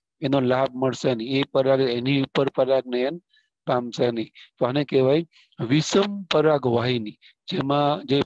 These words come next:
પરાગ વાહિની છે સ્ત્રીકેસરની, એનો જે ગોઠવણી અથવા તો એનું જે મુખ છે, એ પુ-, પુંકેસરને અનુકૂળ ના હોય, પુંકેસર જોડે compatible, સુસંગત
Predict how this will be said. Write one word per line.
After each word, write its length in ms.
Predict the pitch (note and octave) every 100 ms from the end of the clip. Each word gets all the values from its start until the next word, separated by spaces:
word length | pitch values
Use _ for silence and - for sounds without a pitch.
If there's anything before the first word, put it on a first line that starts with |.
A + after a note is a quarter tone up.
| -
પરાગ 340 | B2+ C#3+ B2
વાહિની 500 | A2 A2 A#2+ F3+ F3+
છે 120 | -
સ્ત્રીકેસરની, 920 | D3+ - C#3 - C3+ C3 B2 B2+ D#3 - _ - _
એનો 360 | E3 C3+ D#3+ D#3+
જે 340 | D3 D#3 E3 E3 _ _ _ _ _ _ _ _ - - -
ગોઠવણી 640 | C#3 - E3 D#3 D#3 D#3+ _ _ -
અથવા 320 | C3+ - C#3
તો 300 | - C#3 C#3
એનું 220 | C#3 C#3+
જે 100 | C#3 C#3 -
મુખ 340 | C3 F3 -
છે, 140 | - C#3+
એ 520 | C3+ A2 C3+ C3+ C3 - _ _ _ _ _ _ -
પુ-, 200 | D3+ B2+
પુંકેસરને 800 | - D3+ - E3+ C3+ D3+ C#3 E3
અનુકૂળ 540 | G3+ C#3 D3 D3 -
ના 200 | C3+ C3
હોય, 120 | A#2+ A2
પુંકેસર 560 | - C3 - D3 - C#3
જોડે 280 | B2+ C3+ C3+
compatible, 840 | - C3+ C3+ E3 D3+ D#3+ B2+ A2 G#2+ - - _ -
સુસંગત 500 | E3 - D3 D3